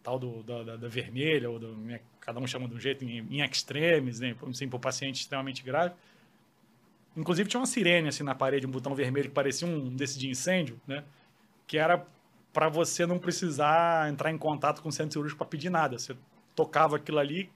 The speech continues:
tocava uma sirene no hospital, no banco de sangue, o pessoal descia. Você não precisava ligar pro banco de sangue e pedir sangue. Você tocava aquela sirene, descia sangue automático, o centro cirúrgico já tinha uma sala que ficava à disposição, você pega,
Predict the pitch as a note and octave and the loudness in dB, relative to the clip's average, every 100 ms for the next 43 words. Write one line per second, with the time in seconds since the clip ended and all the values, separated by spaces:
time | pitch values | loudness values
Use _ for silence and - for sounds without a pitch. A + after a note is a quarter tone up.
0 | - D3+ C#3+ D3 D3+ - D3+ D3 D3 D3 | -2 2 4 2 0 -2 -2 -2 -2 -6
1 | D3 - D#3 D#3 G3 G#3 - - - C#3 | -8 -4 4 4 4 0 -20 -20 -12 -6
2 | C3 B2 C#3+ F#3 - F#3 B2+ C#3+ C3+ C3+ | -6 -6 -6 -4 0 0 0 -2 -2 -2
3 | C3 C#3+ E3 F3+ G3 D#3+ F3+ F3 D3+ - | -4 -2 2 4 4 6 2 2 -4 -4
4 | D3+ D3 C#3+ B2 C#3 B2+ D3+ D#3 D3+ D#3+ | -6 -6 -6 -6 -10 -6 0 2 2 0
5 | E3 D3+ F3 - - - _ C#3 D3+ - | 2 0 0 -4 -20 -20 _ -8 -4 0
6 | D#3+ - D3+ D3 E3+ F3 F#3+ F#3+ - D3+ | 0 0 -2 0 0 4 4 4 -4 -6
7 | D3 D3 D3+ C#3+ B2+ - - D3+ C3+ - | -4 -6 -4 -4 -6 -8 -10 -4 -4 0
8 | C#3 C3+ - C#3 C3 B2 A#2+ - _ - | 0 -2 -4 -4 0 -2 -2 -18 _ -6
9 | B2+ C3 - D3+ D3 F3+ F#3 G3 G3 E3 | -4 -4 -4 -4 -2 -2 0 0 0 -2